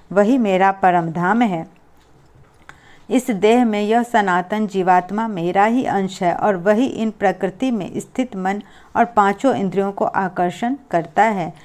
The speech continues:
वायु गंध के स्थान से गंध को जैसे ग्रहण करके ले जाता है, वैसे ही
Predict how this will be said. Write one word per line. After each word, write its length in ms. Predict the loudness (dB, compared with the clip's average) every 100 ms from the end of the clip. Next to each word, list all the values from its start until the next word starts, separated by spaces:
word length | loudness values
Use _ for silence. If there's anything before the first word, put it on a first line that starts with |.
| -20 -6
वायु 360 | 0 2 4 2
गंध 320 | 2 2 2
के 220 | 0 -2
स्थान 340 | -2 -4 -4 -4
से 200 | -4 -4
गंध 340 | -2 0 -2
को 180 | -2 -2
जैसे 400 | 0 -2 -2 -4
ग्रहण 340 | -2 -2 -2
करके 440 | -2 -2 -2 -4 -4
ले 220 | -2 -2
जाता 380 | 2 2 2 0
है, 220 | 0 -2
वैसे 380 | -2 -2 0 0
ही 260 | 0 -4